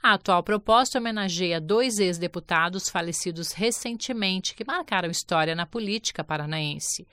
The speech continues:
O texto é assinado pelo presidente da Casa, deputado Ademar Traiano, do P S D, pelo primeiro secretário, deputado Alexandre Cury, também do P S D, e pela segunda secretária, deputada Maria Vitória, do P P. Para os três, os dois deputados deixaram suas marcas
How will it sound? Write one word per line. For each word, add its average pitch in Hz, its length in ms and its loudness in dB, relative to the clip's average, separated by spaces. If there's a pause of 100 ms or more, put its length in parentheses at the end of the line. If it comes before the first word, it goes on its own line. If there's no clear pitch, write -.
(100)
O 165 80 -8
texto 233 380 0
é 202 40 4
assinado 165 480 -2
pelo 156 200 -2
presidente 160 500 -4
da 185 100 -2
Casa, 196 380 -2
deputado 151 440 -4
Ademar 147 340 -6
Traiano, 196 580 0
do 202 80 -6
P 147 140 -6
S 139 260 -6
D, 185 300 0
pelo 156 180 -6
primeiro 156 340 -4
secretário, 185 760 -4
deputado 165 400 -6
Alexandre 160 420 -6
Cury, 214 300 -2
também 151 280 -8
do 147 120 -6
P - 120 -8
S 160 220 -6
D, 190 280 0 (180)
e 220 60 -10
pela 226 200 -2
segunda 233 520 -4
secretária, 180 760 -2
deputada 175 400 -4
Maria 175 300 -4
Vitória, 190 560 -2
do 214 180 -4
P 269 140 -4
P. 156 360 -4 (200)
Para 180 260 6
os - 140 -6
três, 208 380 2 (200)
os 165 120 -4
dois 190 200 2
deputados 165 560 -2
deixaram 151 460 -2
suas 220 360 0
marcas 180 440 -2